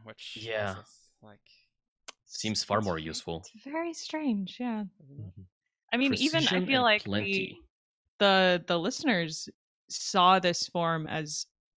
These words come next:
Speaker 3: overall not very useful, and they wanted to replace it with, um,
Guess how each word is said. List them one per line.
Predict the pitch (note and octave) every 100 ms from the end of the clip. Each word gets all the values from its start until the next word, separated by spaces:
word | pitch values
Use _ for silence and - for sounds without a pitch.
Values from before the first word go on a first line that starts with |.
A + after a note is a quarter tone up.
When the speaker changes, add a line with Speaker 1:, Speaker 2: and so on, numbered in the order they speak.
| F#3+
Speaker 3:
overall | F#3 F3+ E3+ E3
not | D#3+ E3 D#3+ E3 -
very | E3 D#3
useful, | D3+ - E3 - - - - -
and | D#3+ D#3 D3 -
they | D#3
wanted | D#3 E3 D#3+
to | - - D3+ D3 - D#3+
replace | D#3 - F3+ A#3 -
it | - -
with, | - - - - - _ _ - _ _ _ _ D#3+
um, | D3 C#3 D#3+